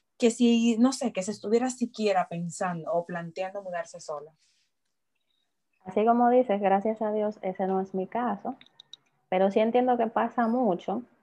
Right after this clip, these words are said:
Speaker 2: y porque he escuchado muchos, muchos cuentos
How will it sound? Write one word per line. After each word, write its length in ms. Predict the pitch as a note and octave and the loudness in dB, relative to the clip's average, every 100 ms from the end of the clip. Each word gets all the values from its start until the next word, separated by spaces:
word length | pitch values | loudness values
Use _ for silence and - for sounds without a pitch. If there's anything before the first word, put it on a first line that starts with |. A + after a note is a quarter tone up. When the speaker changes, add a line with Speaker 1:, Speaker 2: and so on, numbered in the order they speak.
| _ - | _ -8
Speaker 2:
y 460 | F3 E3 D#3 D3 D3 | -6 -4 -4 -6 -2
porque 360 | E3+ E3 E3 | -2 2 0
he 20 | |
escuchado 420 | E3+ F#3+ G3 F3+ F3+ | 2 0 2 2 2
muchos, 440 | E3+ F3 E3+ D#3 _ _ _ _ _ _ _ _ _ _ | -2 -2 -4 -6 _ _ _ _ _ _ _ _ _ _
muchos 380 | F#3 F3+ G3 G3 | -6 -2 0 0
cuentos 520 | - F#3+ F3 E3 F3 | 4 4 4 2 -6